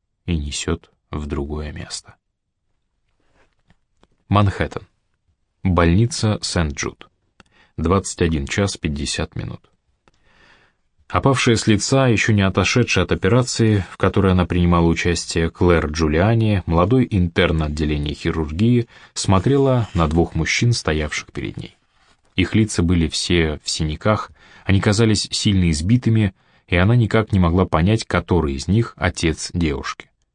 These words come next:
В сомнениях она попеременно изучила каждого, а потом сказала: "Ваша дочь была доставлена к нам в критическом состоянии. Черепно-мозговая травма из-за несчастного случая привела к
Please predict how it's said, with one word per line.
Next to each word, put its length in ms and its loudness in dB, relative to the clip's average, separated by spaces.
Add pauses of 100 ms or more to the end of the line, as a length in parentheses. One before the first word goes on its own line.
(380)
В 80 -12
сомнениях 640 2
она 240 4
попеременно 600 2
изучила 400 -2
каждого, 500 0
а 40 0
потом 280 -2
сказала: 560 -10 (840)
"Ваша 340 2
дочь 280 2
была 220 4
доставлена 560 0
к 60 -14
нам 180 2
в 80 -12
критическом 680 -2
состоянии. 760 -10 (220)
Черепно-мозговая 840 2
травма 460 2
из-за 180 -2
несчастного 580 -4
случая 420 -2
привела 400 2
к 20 -20